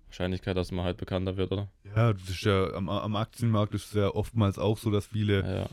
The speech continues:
Speaker 2: Unternehmen irgendwann mal an die Börse gehen, weil man dann halt auch einen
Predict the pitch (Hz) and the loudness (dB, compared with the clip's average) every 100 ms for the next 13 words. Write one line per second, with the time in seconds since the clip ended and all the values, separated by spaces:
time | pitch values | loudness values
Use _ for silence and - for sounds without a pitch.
0 | - 104 104 101 101 110 104 110 107 104 | -4 -2 2 4 4 4 4 4 6 4
1 | 92 98 98 92 101 113 110 104 110 104 | 4 2 2 4 4 4 2 2 4 4
2 | 95 110 113 104 101 104 98 101 107 98 | 6 6 6 4 4 4 2 0 0 -2